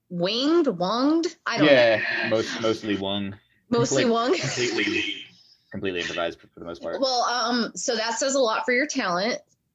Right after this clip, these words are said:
Speaker 1: Not a lot of people can do that. And it also says a lot for his, uh, producing. Like, I
Speaker 2: Yeah,
Speaker 1: don't,
Speaker 2: it's
Speaker 1: I don't think
Speaker 2: like
Speaker 1: he realizes how good he is.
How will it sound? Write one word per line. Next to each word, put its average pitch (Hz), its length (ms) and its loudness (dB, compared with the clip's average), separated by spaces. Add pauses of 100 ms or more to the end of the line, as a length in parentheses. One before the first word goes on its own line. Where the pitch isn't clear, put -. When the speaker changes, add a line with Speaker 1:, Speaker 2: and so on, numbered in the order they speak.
(340)
Speaker 1:
Not 185 140 2
a 202 40 0
lot 208 140 0
of 202 60 -2
people 233 240 0
can 277 160 4
do 247 180 6
that. 151 260 0 (380)
And 226 100 -4
it 240 40 -2
also 453 240 0
says 269 240 0
a 214 60 0
lot 226 300 0
for 226 100 2
his, 196 420 2
uh, 165 220 0
producing. 180 960 -2 (600)
Like, 165 260 -4 (120)
I 170 80 4
Speaker 2:
Yeah, 196 380 8
Speaker 1:
don't, - 80 -2
Speaker 2:
it's - 40 -8
Speaker 1:
I 131 100 -4
don't - 360 -6
think 120 200 0
Speaker 2:
like - 20 -4
Speaker 1:
he 302 80 0
realizes 269 680 0
how 214 240 -2
good 180 260 2
he 220 220 0
is. 247 520 2